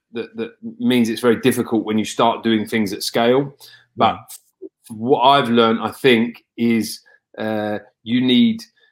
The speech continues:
Speaker 1: i-, if you can, you need to, you need to figure out what the kids wanna do and then try and weave your agenda into it,
Speaker 2: Right.
Speaker 1: rather than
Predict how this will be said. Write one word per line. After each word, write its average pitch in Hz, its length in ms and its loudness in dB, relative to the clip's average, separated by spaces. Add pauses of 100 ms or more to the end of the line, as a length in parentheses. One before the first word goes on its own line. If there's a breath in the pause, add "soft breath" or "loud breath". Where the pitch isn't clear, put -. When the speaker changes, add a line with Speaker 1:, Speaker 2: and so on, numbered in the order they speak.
(460)
Speaker 1:
i-, 131 180 -14
if 135 220 -8
you 123 140 0
can, 135 560 2
you 135 260 2
need 131 280 2
to, 113 120 -4 (280)
you 135 220 -4
need 151 200 2
to 131 80 -4
figure 180 260 2
out 160 160 2
what 151 140 0
the 131 40 -6
kids 135 280 -2
wanna 113 200 0
do 113 380 -4 (340)
and 117 80 -6
then 120 140 0
try 127 320 0
and 120 140 2
weave 120 240 2
your 120 180 2
agenda 110 440 0
into 104 320 -6
it, 95 160 -14 (460)
Speaker 2:
Right. 101 120 -8
Speaker 1:
rather 127 280 2
than 113 360 0